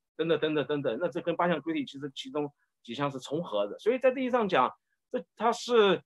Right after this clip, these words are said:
原来只是比如说监察委、呃，纪检部门在强调这些东西，呃，原来只是一些抽象的原则，现在是变成党的机关，呃，直接在下发通知，不得，不准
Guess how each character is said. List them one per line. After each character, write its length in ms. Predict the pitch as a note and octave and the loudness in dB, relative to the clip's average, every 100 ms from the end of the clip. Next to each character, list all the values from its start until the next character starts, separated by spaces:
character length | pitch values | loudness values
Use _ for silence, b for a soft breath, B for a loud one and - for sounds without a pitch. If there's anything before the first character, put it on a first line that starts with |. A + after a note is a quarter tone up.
| _ _ _ _ | _ _ _ _
原 220 | D#3 A3+ | 4 6
来 180 | B3 A3 | 6 4
只 220 | F3+ F#3+ | 2 -10
是 380 | G3 A3+ G3+ F#3+ | -2 4 4 4
比 120 | F#3 | 2
如 80 | D#3 | -4
说 540 | F3 F#3+ F#3 F3+ F3 E3+ | 0 4 8 8 8 6
监 200 | A3+ A#3 | 4 4
察 360 | E3 E3 F3+ | 4 6 6
委、 520 | F3 D3 B2+ A2 G#2+ G2 _ _ | 6 4 4 2 -2 -8 _ _
呃， 120 | B3+ | -10
纪 180 | C4 A#3+ | -8 -4
检 180 | C#3 A2 | -2 -2
部 140 | F3 | -2
门 300 | B2+ A#2+ B2+ | -2 -4 -4
在 120 | C#3 | -4
强 260 | B2+ - C#3 | -6 -6 -2
调 160 | C#3+ | -2
这 120 | B2 B2 | -2 -6
些 100 | B2+ | -8
东 240 | A#2+ B2 | -8 -8
西， 300 | - G2+ F2+ _ _ - | -8 -10 -12 _ _ -8
呃， 100 | C3 | 0
原 160 | E3 | 2
来 140 | G3 G3+ | 2 0
只 160 | C#3 | -2
是 120 | B2+ | -8
一 40 | F#3+ | -4
些 100 | G3 | -4
抽 200 | - A3 | 0 0
象 160 | C4+ B3+ | 2 0
的 80 | C#3 | 0
原 220 | A#2 B2+ | -4 -6
则， 220 | A2 G2+ | -8 -6
现 160 | - B3+ | -2 0
在 100 | G#3 | 0
是 120 | F#3 | -2
变 200 | A3+ E3+ | -4 -4
成 320 | D#3 E3 F3+ F3 _ _ _ _ | -4 -4 -4 -6 _ _ _ _
党 400 | - A2+ G#2+ G#2+ | 0 2 0 -2
的 120 | G2 E3+ | -2 -2
机 180 | A3+ | -2
关， 360 | A3 A#3 A#3 A3+ _ _ _ | 2 4 4 2 _ _ _
呃， 260 | D#3 D#3 - _ _ _ | -2 -2 -4 _ _ _
直 200 | - F#3+ | -12 -6
接 340 | B3+ C#4+ D#4 C4+ | 0 4 4 6
在 220 | F#3 C#3+ | 4 6
下 220 | - C#3+ | 4 4
发 120 | D3+ | 4
通 220 | D3+ D#3 | 0 -4
知， 260 | D#3 E3 E3+ | -6 -6 -6
不 80 | - | -6
得， 360 | - C#3+ D3+ D#3+ - _ _ _ _ _ _ | 0 4 6 4 0 _ _ _ _ _ _
不 60 | B3+ | -2
准 340 | G3 B2+ G#2+ | 2 0 -2